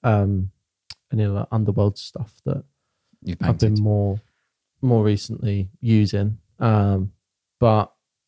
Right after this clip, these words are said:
Speaker 1: other than that, no, I don't really have anything on display. Obviously, this will change when I win the,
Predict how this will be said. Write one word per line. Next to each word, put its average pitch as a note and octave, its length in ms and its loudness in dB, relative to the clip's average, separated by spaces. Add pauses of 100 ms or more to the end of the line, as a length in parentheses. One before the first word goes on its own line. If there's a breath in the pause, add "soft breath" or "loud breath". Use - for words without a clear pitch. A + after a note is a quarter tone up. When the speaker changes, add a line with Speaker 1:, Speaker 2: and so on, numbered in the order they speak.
(140)
Speaker 1:
other C#3+ 160 2
than A2 160 2
that, G#2+ 260 2
no, A#2+ 120 4
I B2 40 4
don't C3+ 120 2
really C#3+ 140 2
have A#2 80 4
anything G#2+ 320 2
on G2+ 100 0
display. G2+ 360 -2
Obviously, A2+ 240 2
this G#2+ 200 0
will G#2 200 0 (840)
change G#2 420 -2
when G2 120 -2
I - 40 -2
win G2 280 0
the, F#2+ 240 0